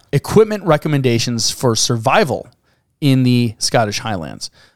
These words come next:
Uh, a good quality folding knife and a lock or sheath for it. Uh, head torch,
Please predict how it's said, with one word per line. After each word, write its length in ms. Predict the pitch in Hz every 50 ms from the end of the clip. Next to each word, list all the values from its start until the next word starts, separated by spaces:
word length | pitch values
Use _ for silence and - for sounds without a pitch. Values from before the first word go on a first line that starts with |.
| _ -
Uh, 240 | - 123 117 110 101 -
a 80 | - 139
good 440 | 120 110 - 135 151 165 170 180 -
quality 380 | - 143 143 135 139 139 135
folding 460 | 123 - - 143 135 135 131 147 147 147
knife 360 | 151 156 170 190 196 - - -
and 120 | - 123
a 40 | 113
lock 320 | 110 107 117 139 160 - -
or 100 | 143 117
sheath 360 | - - - 180 202 208 -
for 260 | - 233 220 214 226
it. 160 | 233 - - _ _ - - - - - _ _ -
Uh, 380 | - 131 123 120 123 123 117
head 340 | 113 - 131 156 175 160 147
torch, 580 | - - 143 139 113 - - - - - -